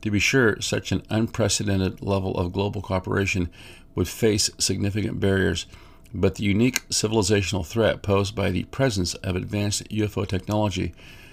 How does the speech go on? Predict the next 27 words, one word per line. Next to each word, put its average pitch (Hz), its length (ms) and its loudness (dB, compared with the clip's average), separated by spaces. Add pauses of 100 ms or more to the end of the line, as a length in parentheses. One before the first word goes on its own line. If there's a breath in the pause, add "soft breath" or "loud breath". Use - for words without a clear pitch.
(180 loud breath)
should - 260 2
it 107 120 4
indeed 95 280 2
exist, 98 600 0
may 98 160 -2
serve 120 380 2
as 92 220 2
a 92 100 4
robust 110 520 2
incentive 98 520 2
to 98 160 -4
pursue 113 420 2
the 98 280 0
global 110 360 2
governance 98 640 0
envisioned 95 600 -2
by 101 100 -10
Bostrom. 92 460 -2 (340 loud breath)
Boy, 117 180 6
they're 104 120 6
really 107 160 6
big 98 200 4
on 90 140 2
that, 90 140 2
aren't 90 240 2
they? 87 260 -4 (960 loud breath)
I, 107 160 6